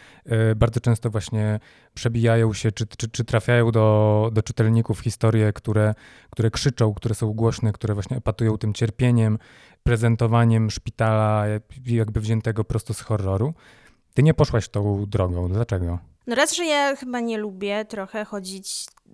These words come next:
Speaker 2: takimi drogami <laughs> bardzo, bardzo utartymi jako reporterka. Zawsze gdzieś tam szukam trochę, trochę innego, innego podejścia. E, może zgodnie z taką zasadą, którą kiedyś usłyszałam, że wszystko już zostało powiedziane, ale nie przeze mnie.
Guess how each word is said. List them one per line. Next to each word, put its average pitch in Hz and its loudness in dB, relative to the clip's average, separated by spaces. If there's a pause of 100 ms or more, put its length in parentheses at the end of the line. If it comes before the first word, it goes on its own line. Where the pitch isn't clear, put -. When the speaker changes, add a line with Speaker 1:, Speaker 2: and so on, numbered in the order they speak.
(120)
Speaker 2:
takimi 208 -10
drogami 202 -6
<laughs> 180 -10
bardzo, 214 -8
bardzo 196 -10
utartymi 196 -10
jako 202 -10
reporterka. 190 -8
Zawsze 208 -10
gdzieś 190 -14
tam 196 -12
szukam 196 -12
trochę, 196 -8
trochę 208 -8
innego, 196 -6
innego 202 -8
podejścia. 190 -10 (640)
E, 196 -2
może 208 -6
zgodnie 208 -6
z 202 -8
taką 214 -8
zasadą, 202 -6
którą 202 -8
kiedyś 202 -10
usłyszałam, 214 -4
że 202 -6
wszystko - -6
już 208 -4
zostało 208 -2
powiedziane, 220 -4
ale 214 -2
nie 226 0
przeze 220 -4
mnie. 175 -10